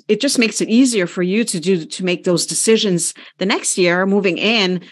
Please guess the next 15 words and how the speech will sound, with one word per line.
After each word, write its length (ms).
What 180
are 160
we 320
leaving 340
behind? 560
What 160
are 140
we 200
moving 360
into 180
the 80
next 340
year? 240
Right. 320
So, 420